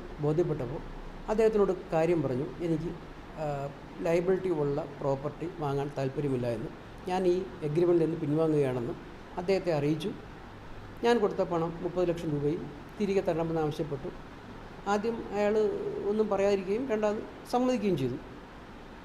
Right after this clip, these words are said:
ആ, പല തരാം തരാമെന്ന് പറഞ്ഞിട്ട് ഏതാണ്ട് ഒരു വർഷക്കാലത്തോളം ഇങ്ങനെ നീട്ടിക്കൊണ്ടുപോയി. ആ, പിന്നീടാണ് ഇദ്ദേഹത്തിൻ്റെ റിട്ടയർമെന്റ് വളരെ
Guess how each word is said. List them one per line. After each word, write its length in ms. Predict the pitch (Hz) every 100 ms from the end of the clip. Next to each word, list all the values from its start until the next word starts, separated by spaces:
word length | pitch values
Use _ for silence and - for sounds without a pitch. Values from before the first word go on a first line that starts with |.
| - - - 240
ആ, 120 | 262
പല 120 | 262 254 220 214
തരാം 220 | 214 240
തരാമെന്ന് 260 | 220 220 220
പറഞ്ഞിട്ട് 260 | 208 196 202 208
ഏതാണ്ട് 260 | 185 196 202 190
ഒരു 80 | 202
വർഷക്കാലത്തോളം 880 | 180 190 185 175 170 170 175 170 180 - - -
ഇങ്ങനെ 180 | 180 165 160
നീട്ടിക്കൊണ്ടുപോയി. 640 | 165 165 147 135 113 104 - - - - - - - - - - - - - - 156
ആ, 40 | 160 156 156
പിന്നീടാണ് 340 | 196 202 214 214
ഇദ്ദേഹത്തിൻ്റെ 320 | 196 196 190
റിട്ടയർമെന്റ് 440 | 175 202 190 190 190 180
വളരെ 220 | 175